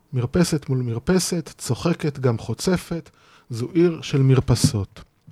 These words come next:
בהמשך גם לזהות את האירוניה של אנטוניוני בסרטו בלואו-אפ, המניח למונית עמוסה פנטומימאים לדהור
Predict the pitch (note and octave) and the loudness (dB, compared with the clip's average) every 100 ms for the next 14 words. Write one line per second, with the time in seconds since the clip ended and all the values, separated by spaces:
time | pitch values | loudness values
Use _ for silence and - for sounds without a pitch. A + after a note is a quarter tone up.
0 | _ _ _ - - - - - C#3 C#3+ | _ _ _ -20 -20 -20 -20 -10 0 2
1 | C#3 A3+ A3 F#3+ F3 D#3+ C#3+ F#3 F#3 F3+ | 4 6 6 4 2 2 4 4 2 2
2 | D#3 D#3 F3+ G3+ F#3+ E3+ D#3+ D3+ C3+ D3 | 4 4 4 4 2 2 2 2 2 2
3 | D3 E3+ F3+ E3+ D#3+ C3+ - B2+ - C3+ | 4 4 4 4 4 2 2 2 6 4
4 | B2+ C#3+ C#3+ G#2+ A#2+ - - - - B2 | 4 4 4 4 0 -2 -4 -6 -6 0
5 | B2 C#3 F3 F3 - C3+ C3 D3 E3+ D#3+ | 2 4 4 4 2 2 4 4 4 2
6 | C3+ A#2+ E3 D3+ D3 C3+ C3 C#3 E3+ F#3 | 2 2 2 4 2 2 2 4 4 2
7 | F3+ D#3+ C#3 A2+ D3 D#3+ | 2 2 2 4 4 4